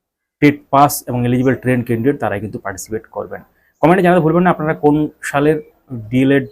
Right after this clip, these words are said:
আহ, বা কোন সেশনে ডিএলএড বা ডিএলএড করছেন বা কমপ্লিট করেছেন, তার সাথে কোন সালের বা কোন কোন সালের টেট পাস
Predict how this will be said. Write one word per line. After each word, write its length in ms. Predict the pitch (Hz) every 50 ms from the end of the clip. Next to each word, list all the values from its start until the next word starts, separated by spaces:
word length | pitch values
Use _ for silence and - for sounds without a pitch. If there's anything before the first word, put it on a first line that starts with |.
| - 131
আহ, 60 | 131 123 120 117 117 113 107
বা 60 | 120
কোন 160 | - - 147 139 -
সেশনে 260 | - 123 123 139 135 120 113
ডিএলএড 300 | 120 123 120 139 147 - - - _ _ _ _ _ _ _ _ _ _ -
বা 120 | 113 113 113 107
ডিএলএড 220 | 110 117 117 113 - -
করছেন 340 | 127 117 - - - 135 131 139 135 117
বা 80 | 117 113 110 - _ _ _
কমপ্লিট 260 | - 113 110 127 123 - -
করেছেন, 280 | 131 131 - 143 143 147 - _ _ _ _ _ _ _ _ _ -
তার 120 | 120 107 -
সাথে 140 | 110 101 98 - -
কোন 120 | - 156 156 156 147
সালের 260 | - 156 151 160 156 151
বা 60 | 147 -
কোন 100 | 165 165 165
কোন 140 | 156 160 151 123 120
সালের 160 | 123 117 113 -
টেট 120 | 113 104 - -
পাস 100 | 101 -